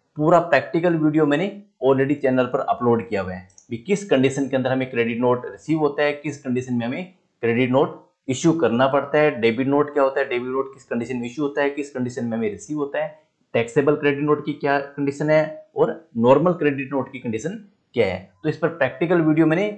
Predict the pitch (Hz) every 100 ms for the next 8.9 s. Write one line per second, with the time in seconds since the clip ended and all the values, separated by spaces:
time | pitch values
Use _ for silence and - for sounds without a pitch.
0 | 104 104 113 135 165 - _ _ 127 131
1 | 127 123 - - 131 110 113 135 143 143
2 | 110 117 113 110 - 131 139 139 147 147
3 | 151 151 _ - - - 151 165 190 180
4 | 180 170 160 151 156 165 - _ 117 117
5 | 117 123 131 143 147 131 127 143 135 113
6 | 117 107 113 117 110 107 120 101 110 -
7 | 139 139 143 107 107 107 110 104 104 101
8 | 101 98 - 123 147 147 139 143